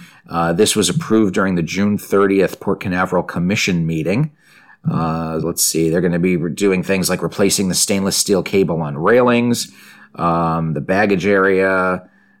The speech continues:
uh, the area is being repainted and refurbished. They are adding additional pierside restroom facilities and other minor updates.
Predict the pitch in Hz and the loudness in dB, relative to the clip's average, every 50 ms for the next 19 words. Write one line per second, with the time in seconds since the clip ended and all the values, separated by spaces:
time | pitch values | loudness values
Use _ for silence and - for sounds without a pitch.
0 | _ - - 73 80 80 78 76 76 73 73 73 71 69 67 65 60 50 - _ | _ -16 -10 -6 -4 -4 -4 -2 -2 -2 -2 0 0 0 0 0 -2 -6 -10 _
1 | _ _ _ _ _ _ _ _ _ _ _ _ _ _ _ _ _ _ - - | _ _ _ _ _ _ _ _ _ _ _ _ _ _ _ _ _ _ -8 -4
2 | 80 73 71 - - - 98 98 98 95 82 - 95 90 85 80 73 78 - - | -4 -2 -2 -2 0 0 2 2 2 0 0 0 -2 -2 -2 -2 -4 -4 -4 -2
3 | 110 110 95 - 104 92 80 73 73 78 - - - 131 123 123 117 127 123 120 | -2 0 0 2 2 2 0 0 -4 -6 -6 -2 0 2 2 4 4 4 4 2
4 | 113 - - - - - _ _ - - - _ _ _ - - 95 90 85 82 | 2 0 -6 -8 -10 -18 _ _ -20 -20 -20 _ _ _ -4 -2 0 0 2 0
5 | - 98 98 95 95 95 87 87 - - 90 80 107 104 - - 101 80 - - | 2 2 2 2 2 2 0 -4 -4 -4 -2 0 0 2 2 0 -2 -2 -4 -4
6 | - 120 110 104 - - 90 80 73 78 101 117 - - 120 110 107 - 110 - | -2 0 0 0 0 0 -2 -2 -2 -2 -2 -2 0 -2 -2 -4 -4 -4 -6 -6
7 | - - 113 113 107 110 110 101 - - 85 90 - 78 80 92 90 80 78 82 | -2 0 2 2 2 2 2 0 0 -2 -2 -2 -2 -2 0 0 0 0 -2 -2
8 | 78 71 - - 117 - - 120 120 123 - - - - - | -2 -4 -2 -2 -4 -2 2 2 2 2 2 0 -4 -4 -8